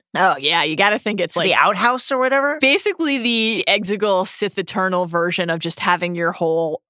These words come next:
Speaker 1: house as, like, a smart house, you know?
Speaker 2: Yeah.
Speaker 1: You tap something in on the iPad, you zip where you need to.
Speaker 2: He just sleeps in the arena?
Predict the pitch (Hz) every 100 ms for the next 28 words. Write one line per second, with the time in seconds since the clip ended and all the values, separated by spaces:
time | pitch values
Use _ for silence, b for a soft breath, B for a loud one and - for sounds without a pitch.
0 | - - 160 170 - 165 160 156 143 -
1 | 170 170 240 311 - - - _ - 240
2 | 254 349 _ _ _ 165 175 156 127 _
3 | - 196 - 226 226 247 226 220 226 226
4 | 214 208 220 226 226 226 240 254 _ _
5 | 208 190 226 220 226 220 214 220 226 254
6 | 240 262 - 208 240 240 247 226 233 214
7 | 202 254 311